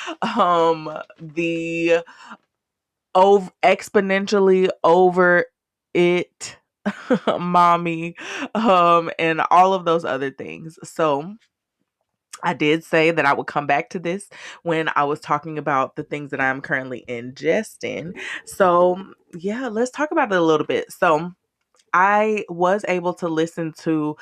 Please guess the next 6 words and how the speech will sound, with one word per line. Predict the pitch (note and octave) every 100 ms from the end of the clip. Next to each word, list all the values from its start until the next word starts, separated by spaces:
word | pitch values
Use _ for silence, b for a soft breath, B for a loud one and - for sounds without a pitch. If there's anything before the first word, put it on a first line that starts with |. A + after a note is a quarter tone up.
| B B
Summer | - E3+ E3
Walker's | D#3 C#3+ C#3+ C3
album, | D#3+ E3 F3+ E3+ E3 E3 -
Still | - - E3+ E3 D#3+
Over | C3+ C#3+ E3 E3+ E3+
It. | E3+ F3+ - -